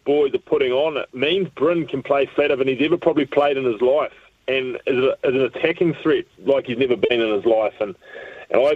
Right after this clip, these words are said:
and I put a lot of that down to that forward pack that, uh, as I said, I've, I counted it. These guys, I think there's eight in, the, in there or nine in there who have worn the All Black jersey. So it's a wonderful luxury for the Chiefs to have at the moment.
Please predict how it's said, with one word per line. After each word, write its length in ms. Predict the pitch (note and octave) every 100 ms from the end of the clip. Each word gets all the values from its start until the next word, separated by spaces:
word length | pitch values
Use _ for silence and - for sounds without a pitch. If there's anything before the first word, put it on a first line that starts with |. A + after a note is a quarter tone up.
| B2+
and 100 | A#2+
I 60 | C#3
put 180 | C3+ D#3
a 40 |
lot 180 | D3+ D#3
of 60 | D#3+
that 140 | C#3
down 200 | D3 C3
to 40 | A#2
that 160 | B2 - -
forward 240 | C#3 D3+
pack 260 | - C3+ F#2+
that, 120 | A#2
uh, 1000 | A#2 A#2 G#2+ - _ _ _ _ _ -
as 80 | C#3 D3+
I 80 | -
said, 160 | D3 C#3
I've, 180 | B2+ - - - _ - - - C#3+
I 80 | E3
counted 420 | - E3+ F#3 B2
it. 160 | F#2+
These 140 | C3 A#2
guys, 260 | E3+ D#3+ B2
I 220 | B2 C#3 F3
think 20 |
there's 140 | C#3 -
eight 240 | C#3+ E3 - -
in, 200 | C3+ C3
the, 120 | C#3+ - D3+
in 120 | D#3
there 160 | D#3+
or 80 | D3
nine 320 | C3 D3+ D#3+ D3
in 120 | D3+
there 200 | D3 C3+
who 60 | C3
have 80 | A#2+ _ - - -
worn 220 | D3 C#3
the 100 | A#2+ -
All 160 | C3 C#3+
Black 240 | C3 A#2
jersey. 420 | - C#3 D#3 C3 F2+
So 240 | C3+ B2 A#2 _ _ _ -
it's 120 | C3
a 60 | C3+
wonderful 540 | B2 C3+ F3 E3+ C3+ B2+
luxury 360 | C3+ - C3
for 100 | A2+
the 80 | A2+
Chiefs 280 | - C3+ B2+
to 100 | A2+
have 140 | A2+ C3+
at 80 | -
the 60 |
moment. 300 | G#2+ F2 F2+